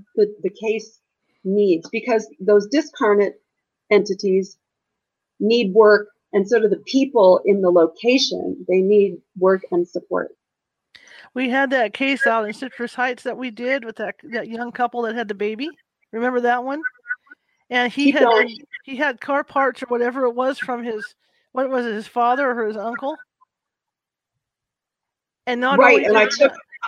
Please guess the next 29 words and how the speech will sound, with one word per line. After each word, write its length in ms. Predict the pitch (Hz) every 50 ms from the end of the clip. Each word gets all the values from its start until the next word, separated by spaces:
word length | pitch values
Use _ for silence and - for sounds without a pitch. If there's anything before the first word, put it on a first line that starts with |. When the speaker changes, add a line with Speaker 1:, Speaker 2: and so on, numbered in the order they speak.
| - - - - 240
Speaker 1:
I 80 | 247
took 240 | 247 269 285 262 254
my, 320 | 262 247 226 233 240 - - _ _ _ -
I 100 | 220 214
took 300 | 208 - 262 277 269 -
my 160 | 240 226 226
apprentice 540 | 220 208 214 - 240 233 240 240 240 226 240
out 180 | 226 226 226 -
with 160 | 247 247 247
me, 260 | 254 254 254 269 262 262
that 180 | 214 214 - 262
one. 180 | 254 262 269
Speaker 2:
Yes, 160 | 294 - - _ _ _ _ - - _
yes. 440 | 233 240 240 226 185 - _ _ _ _ _ _ - - 523 - _
Speaker 1:
That 100 | 240 254
Speaker 2:
That 140 | 320 415 415
Speaker 1:
one 140 | 440 440 403
Speaker 2:
was, 120 | 370 302
Speaker 1:
was 100 | 294 277 294
wild, 220 | 320 285 226 - -
and, 140 | 254 254 269
you 80 | 277
know, 80 | 277 269
Speaker 2:
that 180 | 302 311 359 370
was 100 | 370 359
a 20 |
Speaker 1:
actually, 140 | 339 330 294
that 60 | 311
Speaker 2:
double, 180 | 269 311 294 370